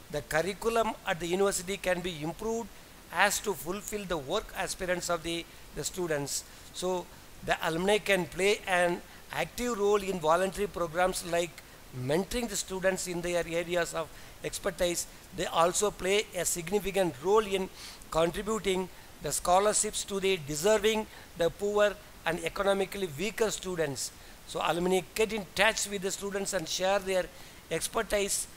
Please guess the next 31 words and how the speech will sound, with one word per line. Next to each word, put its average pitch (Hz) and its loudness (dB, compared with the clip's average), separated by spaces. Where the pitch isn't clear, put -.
and 156 0
best 196 0
practices 190 -2
in 175 -4
a 170 4
given 170 0
field. 147 -6
Alumni 185 4
as 185 2
providing 202 4
expertise. - -4
Besides, 180 4
the 202 6
alumni 196 4
can 156 -4
also 214 4
contribute 180 2
by 190 2
providing 196 0
their 185 0
expertise 190 -2
in 180 -4
their 180 0
occupation 202 0
in 165 2
developing 202 2
new 220 2
study 202 0
programs 185 2
in 175 -2
the 170 0